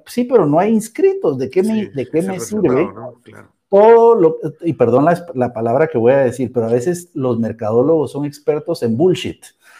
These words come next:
Speaker 1: y en presentarte la cosa, pero no en darte resultados.
Speaker 2: Claro.
Speaker 1: Y tal, tal cual me dijo uno de mis mentores, "El marketing que funciona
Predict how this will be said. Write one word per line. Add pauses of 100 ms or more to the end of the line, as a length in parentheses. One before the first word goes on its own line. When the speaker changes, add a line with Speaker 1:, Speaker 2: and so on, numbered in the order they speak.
(180)
Speaker 1:
y
en
presentarte
la
cosa,
pero
no
en
darte
resultados. (220)
Speaker 2:
Claro.
Speaker 1:
Y
tal,
tal
cual
me
dijo
uno
de
mis
mentores, (240)
"El
marketing
que
funciona